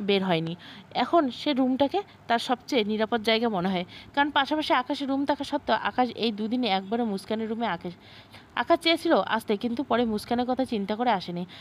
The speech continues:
কারণ সে জানে মুস্কান ভয়ে আছে। এই অবস্থায় যদি আকাশ মুস্কানের কাছে যায়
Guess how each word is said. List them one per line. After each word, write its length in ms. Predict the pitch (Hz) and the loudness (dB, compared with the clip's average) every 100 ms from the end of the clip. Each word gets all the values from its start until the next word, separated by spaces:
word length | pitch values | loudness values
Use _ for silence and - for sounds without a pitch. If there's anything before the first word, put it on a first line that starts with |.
| - | -4
কারণ 140 | - 269 | 0 2
সে 160 | 285 | 2
জানে 220 | 262 269 269 | 2 2 2
মুস্কান 400 | 240 - 262 226 | 0 0 0 0
ভয়ে 220 | 190 180 | 2 2
আছে। 260 | 180 180 175 - - | 0 -4 -8 -14 -6
এই 180 | - 196 | 0 2
অবস্থায় 300 | 202 220 262 | 2 0 0
যদি 160 | 254 247 | 2 2
আকাশ 300 | 190 240 220 | 2 0 -2
মুস্কানের 400 | 202 - 233 240 | -6 -2 -2 0
কাছে 240 | 247 277 | -2 0
যায় 220 | 254 180 | 2 0